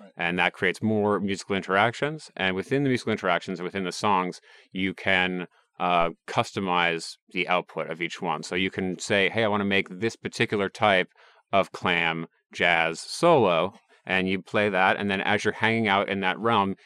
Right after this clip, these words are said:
Speaker 2: you're essentially building the ba-, the background music or, or the, the score or soundtrack to the game.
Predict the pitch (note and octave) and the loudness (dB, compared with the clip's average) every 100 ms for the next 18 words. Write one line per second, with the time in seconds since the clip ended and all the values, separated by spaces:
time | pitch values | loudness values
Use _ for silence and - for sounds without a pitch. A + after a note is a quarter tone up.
0 | _ G#2 - G#2+ G#2 E2 A2+ A#2+ A#2 G2+ | _ -6 -2 -2 -2 -2 2 4 6 4
1 | F#2+ F#2+ G2 F2 - F#2+ G2 F#2+ F#2+ G#2 | 2 -2 -4 -2 -2 -2 0 2 2 2
2 | G2 F#2 F#2 F#2 F#2 F#2+ F#2+ F#2 F2 - | -2 -2 -2 -4 -4 -4 -2 -2 -4 -6
3 | F#2 - G#2 G2 F2+ - F#2+ F#2+ E2+ D#2+ | -8 -2 0 0 0 0 -2 0 0 -2
4 | - - F2+ F2 E2+ - E2 D#2+ | -4 -6 -4 -4 -6 -6 -8 -8